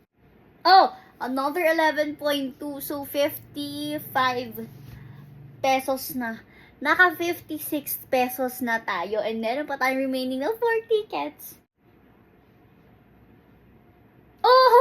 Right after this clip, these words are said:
wow! One hundred twelve! <laughs> Imagine nyo, for one ticket ng five pesos, one hundred twelve yung nakuha ko. Wow! Super wow na wala lang napindot ko siya. Pero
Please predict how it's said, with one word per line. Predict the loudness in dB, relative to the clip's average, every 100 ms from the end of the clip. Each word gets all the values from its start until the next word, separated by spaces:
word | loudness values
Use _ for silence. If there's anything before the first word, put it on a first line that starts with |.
| 6 0 2
wow! | 8 10 10 8 6 4 -6
One | 2 8 8 8
hundred | 4 0 4 4 4 0
twelve! | 2 2 2 2 2 2 2 0 0 0 0 -2 -2
<laughs> | -12 -16 -14 -12 -14 -4
Imagine | 2 4 6 4 4 -2 -2
nyo, | -2 -2
for | 0 -2 0
one | 0 0
ticket | -2 -2 -4
ng | -6 -8 -4
five | -2 -4 -2
pesos, | 0 0 -2 -10
one | -8 -4
hundred | -4 -4 -6 -4
twelve | 0 0 0
yung | -4 -4 -6 -14 -20 -14
nakuha | -2 -2 0 -4 -2 0 0
ko. | 2 2 2 0
Wow! | 0 0 -2 -8
Super | -12 -4 -2 0
wow | 0
na | 2 2
wala | 2 0
lang | -2 -8
napindot | -8 -8 -10 -10
ko | -10
siya. | -10
Pero | -6 -2 -2